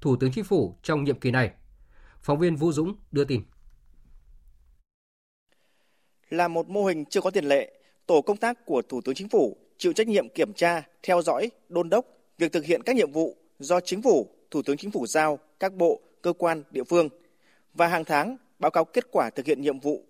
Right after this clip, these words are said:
Speaker 2: của các bộ, cơ quan, địa phương tại phiên họp Chính phủ thường kỳ. Năm năm qua, tổ công tác đã tập trung kiểm tra,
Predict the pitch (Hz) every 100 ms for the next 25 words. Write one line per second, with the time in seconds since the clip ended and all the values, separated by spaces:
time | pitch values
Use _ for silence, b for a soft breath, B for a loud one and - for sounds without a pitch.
0 | _ - 180 190 175 - - - 165 165
1 | 160 147 127 165 165 143 b b _ 170
2 | 190 185 147 - - 185 208 113 - 120
3 | 131 120 _ _ _ _ _ _ _ _
4 | 135 156 160 156 151 160 143 b b b
5 | _ 160 196 196 233 - - 165 180 147
6 | 196 180 170 113 170 175